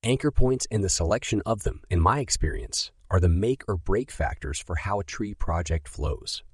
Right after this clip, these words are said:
The safe operation, quality of work, and overall efficiency of said project depends so much on these anchor points.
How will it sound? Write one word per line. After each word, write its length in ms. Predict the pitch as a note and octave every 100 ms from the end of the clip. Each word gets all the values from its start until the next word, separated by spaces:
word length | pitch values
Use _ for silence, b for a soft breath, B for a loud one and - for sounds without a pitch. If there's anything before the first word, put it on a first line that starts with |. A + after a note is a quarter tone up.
| _ _ _
The 80 | -
safe 340 | - C3+ D#3 A2+
operation, 720 | A#2 G#2 G2 F#2 - E2+ F2
quality 480 | - G#2 A#2 B2 G#2+
of 120 | D#2+
work, 300 | D2+ G2+ - -
and 120 | F#2
overall 480 | G2 G#2 G#2 F#2+ E2
efficiency 580 | D2+ A2 - - E2
of 80 | D#2+
said 300 | - F#2+ A#2+
project 560 | - D#2 - - - - _ -
depends 380 | - - A#2+ -
so 260 | - C3+
much 300 | C#3 B2 A#2+
on 120 | G2 F#2+
these 180 | F#2
anchor 280 | F2 F2+ D#2+
points. 520 | - C2+ - - -